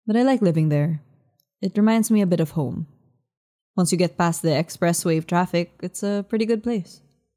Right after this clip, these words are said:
Well, he was right about that. The South was quieter than being in the heart of the metro.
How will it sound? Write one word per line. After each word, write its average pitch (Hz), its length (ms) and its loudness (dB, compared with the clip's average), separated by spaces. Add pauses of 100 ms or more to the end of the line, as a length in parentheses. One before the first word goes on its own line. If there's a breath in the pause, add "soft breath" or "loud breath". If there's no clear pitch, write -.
(600)
Well, 294 320 0
he 262 160 2
was 220 160 4
right 214 160 2
about 175 240 0
that. 175 240 0 (720 soft breath)
The 226 80 0
South 294 320 2
was 214 320 2
quieter 156 420 2
than 160 220 2
being 180 240 4
in 160 80 2
the 156 80 -2
heart 143 180 0
of - 140 -6
the 151 80 2
metro. 127 480 -4